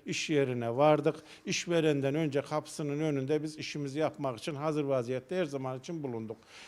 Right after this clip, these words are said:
Dediğim gibi, e, sonunda yani makine olmadığı için, e, telafisi olmayan bir iş,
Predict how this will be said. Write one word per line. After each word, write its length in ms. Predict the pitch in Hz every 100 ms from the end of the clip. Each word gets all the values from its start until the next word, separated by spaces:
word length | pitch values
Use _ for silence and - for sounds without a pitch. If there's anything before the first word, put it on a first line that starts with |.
| - - 185
Dediğim 360 | 226 202 190
gibi, 160 | 170 180
e, 760 | 185 190 175 175 160 156 156 156
sonunda 580 | 156 - 190 196 185 185
yani 300 | 160 170 170
makine 460 | 151 160 147 175 170
olmadığı 520 | 160 160 165 160 156
için, 320 | 135 170 170 - - - -
e, 160 | 151 139
telafisi 600 | 139 160 160 165 139 -
olmayan 540 | 165 160 160 156 123
bir 140 | 120 127
iş, 240 | 180 -